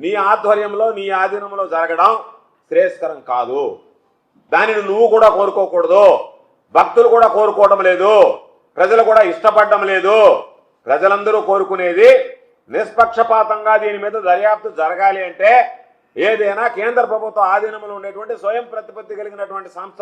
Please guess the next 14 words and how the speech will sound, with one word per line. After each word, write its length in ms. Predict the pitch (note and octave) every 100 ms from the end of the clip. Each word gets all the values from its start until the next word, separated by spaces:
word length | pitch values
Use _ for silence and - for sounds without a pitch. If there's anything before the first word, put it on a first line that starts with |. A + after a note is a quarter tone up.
| F3+
ద్వారా 260 | F3+ F3 G#3 G#3+ - _ _
సీబీఐ 360 | - G#3 G3+ G3
లాంటిదో 300 | F#3 F3+ F3 G#3
అలాంటి 320 | F#3+ G#3 G#3+ G#3
దాని 140 | G3+ F#3+
ద్వారా 160 | F#3+ G#3+
లేదా 220 | G3 G3 G3 E3 - _
సుప్రీంకోర్టు 540 | G3+ G#3+ A3+ G#3+ F#3+ E3
జడ్జి 220 | D3 D#3+ G#3+
ద్వారానో 440 | G#3 G3+ F#3+ F#3 A3+ B3+ - - _ _ _ -
విచారణ 400 | A#2+ A3 C4+ C4+ A#3
జరిపిస్తే 440 | G#3+ G#3 F#3+ - G#3+ C4 - - _ _ D3+
అసలు 160 | G3 G#3+
అక్కడ 160 | G3+